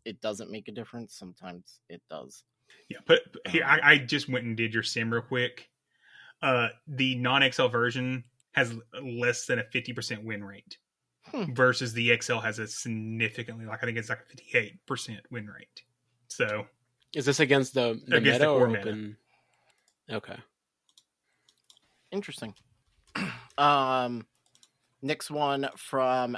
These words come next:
Speaker 1: M-, Mats-, Matsuflex. Did I say that right? Yeah, Mat-, Matsuflex. Okay. Uh, we got, uh, part one. Uh, what is the Pokemon you have the most candy for?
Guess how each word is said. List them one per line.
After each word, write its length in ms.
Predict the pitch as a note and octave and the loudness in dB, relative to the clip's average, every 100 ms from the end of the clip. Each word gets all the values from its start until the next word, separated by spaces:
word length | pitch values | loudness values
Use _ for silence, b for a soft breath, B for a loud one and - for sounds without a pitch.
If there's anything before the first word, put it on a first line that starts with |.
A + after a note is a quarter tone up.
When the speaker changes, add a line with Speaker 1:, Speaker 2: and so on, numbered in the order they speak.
| - | -8
Speaker 1:
M-, 440 | A2+ A2+ A2+ G2 _ _ _ - | -10 -10 -10 -12 _ _ _ -16
Mats-, 640 | G#2+ B2 C3+ - - - - - | -6 -4 -4 -6 -12 -12 -14 -6
Matsuflex. 1080 | B2+ - E3 - G3+ C4+ - - - - - _ _ _ _ _ _ _ | -6 -6 -10 -2 -2 -2 -12 -16 -16 -18 -20 _ _ _ _ _ _ _
Did 60 | A2+ | -16
I 20 | |
say 160 | - C3 | -10 -10
that 140 | D#3 | -10
right? 180 | G3 A#3+ - | -14 -20 -16
Yeah, 160 | D#3+ - _ - | -16 -16 _ -20
Mat-, 240 | C3+ D3+ _ _ | -18 -18 _ _
Matsuflex. 600 | B2+ A#2 - - - - - _ B2 | -16 -16 -20 -20 -20 -20 -20 _ -20
Okay. 160 | - F#2+ _ b b b b _ | -18 -20 _ b b b b _
Uh, 800 | C3 B2+ B2 A#2+ A#2 A#2 A2+ A2 G2+ | 2 4 4 2 2 0 -2 -6 -10
we 60 | |
got, 500 | G#2 G#2+ G2+ - - - | -8 -6 -6 -8 -16 -8
uh, 240 | B2 A#2 A#2 | -2 -2 -2
part 260 | - D3 | -2 -4
one. 420 | C3 C#3+ C3+ D#3+ G3+ _ _ _ - | -2 -2 -2 -6 -12 _ _ _ -8
Uh, 300 | A2+ A#2 A2 | -4 -2 -4
what 400 | F2 A#2 D#3 F3 | -4 0 2 2
is 440 | D#3+ D#3 D3+ D3+ C#3 | -2 -2 -2 -4 -6
the 140 | A#2+ C3+ | -8 -6
Pokemon 640 | - C#3 C#3 D3 C#3+ D3 - | -4 -4 -4 -4 -2 -4 -8
you 320 | A#2+ A#2 B2+ | -12 -10 -8
have 420 | A#2 A#2+ A#2 A2+ - | -8 -4 -4 -6 -10
the 140 | G#2+ | -12
most 440 | G#2+ G#2+ A#2+ D3+ - | -10 -8 -8 -8 -12
candy 380 | - A2 G#2+ G2+ | -14 -14 -12 -16
for? 480 | - G#2+ G2+ B2 | -14 -10 -8 -10